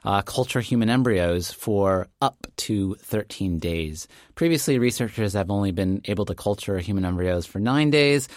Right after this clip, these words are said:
four days, big deal. Well, the big deal is, is the fact that, um, the U S, U K, and other countries that regulate this sort of research, they don't allow you to go past fourteen days. And the researchers only stopped at thirteen to avoid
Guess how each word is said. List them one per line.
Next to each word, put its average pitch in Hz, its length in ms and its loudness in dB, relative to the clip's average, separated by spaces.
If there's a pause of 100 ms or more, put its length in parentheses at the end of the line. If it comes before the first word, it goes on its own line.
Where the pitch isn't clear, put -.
(140)
four 175 240 2
days, 101 380 2
big 92 260 -2
deal. 104 340 2
Well, 117 160 4
the 110 80 0
big 107 200 0
deal 107 240 4
is, 117 400 2 (240)
is 104 100 -6
the 107 80 -2
fact 92 300 -2
that, 95 200 -2 (320)
um, 87 440 -2 (100)
the 107 80 -2
U 123 180 6
S, 104 240 2
U 107 140 0
K, 101 220 2
and 95 100 2
other 113 140 4
countries 98 380 -2
that 82 100 -4
regulate 117 420 0
this 87 140 -6
sort 87 180 -6
of 82 140 -6
research, 80 500 -6 (320)
they 98 340 0
don't 120 200 2
allow 107 160 2
you 110 100 2
to 98 100 -2
go 85 140 -2
past 92 320 -2
fourteen 117 480 -2
days. 80 340 -4
And 90 80 -4
the 98 60 -2
researchers 113 480 0
only 95 200 0
stopped - 340 -2
at - 80 -12
thirteen 92 580 -2
to 98 120 -2
avoid 90 520 0